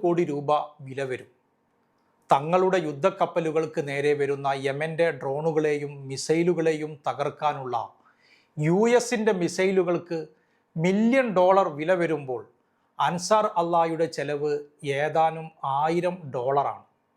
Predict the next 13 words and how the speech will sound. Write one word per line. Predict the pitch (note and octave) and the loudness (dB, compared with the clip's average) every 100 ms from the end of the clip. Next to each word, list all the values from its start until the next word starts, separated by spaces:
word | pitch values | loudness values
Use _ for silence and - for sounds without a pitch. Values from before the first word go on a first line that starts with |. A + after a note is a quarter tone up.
| _ _ _ _ _ _ _ C#3+ | _ _ _ _ _ _ _ -2
യു | D#3 F#3 G#3 | 4 4 6
എ | G#3+ G#3 | 4 2
ഇ | F3 | -4
പിന്തുണയോടെ | D3+ D#3 F3 F3 E3 E3+ E3 D3+ | -8 -4 0 2 2 4 2 0
പ്രവർത്തിക്കുന്ന | C#3 C#3+ D3+ - D3+ C#3 - _ _ _ _ _ D#3+ | -4 -6 -10 -10 -8 -8 -10 _ _ _ _ _ 2
യമനിലെ | E3 F#3+ G#3 G#3 G#3 - D#3+ | 4 4 2 4 2 2 2
ഔദ്യോഗിക | F3 E3+ G#3+ A3 G#3 G#3+ F#3 D#3 | 2 4 4 4 4 0 0 0
നാഷണൽ | F3 F3 - G3+ G3+ C#3+ | -2 -2 -6 -6 -8 -12
റെസിസ്റ്റൻസ് | C#3 - G3 - G3+ F#3+ - | -6 -2 -2 -2 -2 -4 -12
ഫോഴ്സിൻ്റെ | - D#3 D#3 D#3+ D3 A#2+ - _ _ _ _ _ - | -2 -2 0 -6 -6 -6 -8 _ _ _ _ _ -4
നൂറ് | D3+ E3+ G#3+ B3 G#3 D#3+ | 0 2 4 2 0 -2
ഉദ്യോഗസ്ഥർ | C#3 F3+ E3+ F3 E3 - - _ _ _ _ C#3+ | 2 2 2 -2 -6 -6 -12 _ _ _ _ 0
ഞായറാഴ്ച | D3 E3 F3 F3 E3 | 4 4 6 4 2